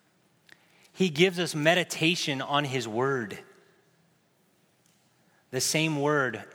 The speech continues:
and then some that David says he meditates on day and night. He gives us the worship of God and the communion of fellowship around God that we enjoy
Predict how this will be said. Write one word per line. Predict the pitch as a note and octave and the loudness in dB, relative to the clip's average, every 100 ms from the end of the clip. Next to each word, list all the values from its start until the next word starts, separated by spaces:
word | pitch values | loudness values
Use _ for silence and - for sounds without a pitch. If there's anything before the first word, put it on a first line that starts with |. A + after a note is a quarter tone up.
| - - | -18 -4
and | B2 A#2+ | -4 0
then | C3 D3 | 0 0
some | - A#2 G#2 G#2+ | -2 -2 -4 -4
that | B2 A#2 | -6 -2
David | B2 C3+ G#2+ F2+ | -2 -2 -4 -6
says | - G2+ F#2 - - - _ - | -6 -6 -6 -12 -18 -20 _ -14
he | A2+ | -8
meditates | A2 G#2 - F#2+ - | -6 -6 -6 -8 -8
on | F#2+ F2 - - _ _ _ _ - | -12 -12 -20 -20 _ _ _ _ -20
day | G2+ A2+ A#2 A#2+ A#2+ A#2+ - - _ _ _ - | -4 -2 -2 -2 -6 -8 -12 -20 _ _ _ -14
and | G2 F#2+ | -12 -10
night. | F#2+ E2+ - - - _ _ _ _ _ _ _ _ _ _ _ _ _ _ _ _ _ _ _ _ _ _ | -12 -12 -16 -20 -20 _ _ _ _ _ _ _ _ _ _ _ _ _ _ _ _ _ _ _ _ _ _
He | C#3 | -6
gives | B2 D3 | -2 0
us | D3 - | -2 -2
the | B2 | -2
worship | A2 B2+ B2+ B2 G2+ - - _ _ _ _ _ _ - | 0 -2 -2 -4 -6 -10 -20 _ _ _ _ _ _ -6
of | A2+ G#2 | -6 0
God | G#2+ F#2+ - - - - _ _ _ _ _ _ _ _ _ | 0 0 -4 -16 -20 -20 _ _ _ _ _ _ _ _ _
and | B2 C3 | -4 -4
the | |
communion | - C#3 C3 D3+ E3+ C#3+ A#2+ | -2 -4 -2 0 2 0 -2
of | |
fellowship | - - C#3+ C#3+ B2+ C3+ A#2+ | -6 0 2 2 -2 -4 -2
around | A#2+ A#2+ B2+ C#3 C#3 | -2 2 2 2 -2
God | A#2 A2 A2 | 2 2 0
that | A#2 | -6
we | B2 | -6
enjoy | B2 A2+ B2+ B2+ A#2 A2 | -6 -6 -4 -2 -2 -4